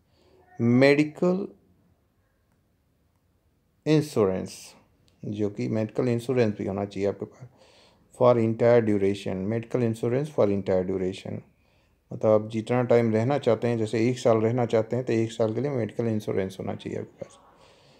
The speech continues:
Letter from the bank with sufficient money that you can afford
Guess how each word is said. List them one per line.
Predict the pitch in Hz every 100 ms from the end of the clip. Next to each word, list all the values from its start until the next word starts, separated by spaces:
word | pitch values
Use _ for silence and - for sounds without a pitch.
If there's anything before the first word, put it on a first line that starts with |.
| _ _ _ _ _ -
Letter | 123 127 143 143 165 170 175 185 - _ _ _ _ _ _ _ _ _ _ _ _ _ _ _ -
from | - 135 131
the | 120 113
bank | 123 147 196 - 123
with | 123 123 -
sufficient | 123 - - 156 165 - 127
money | 123 135 175 175 127
that | 120 120 120
you | 127 127
can | 123 113
afford | 123 131 147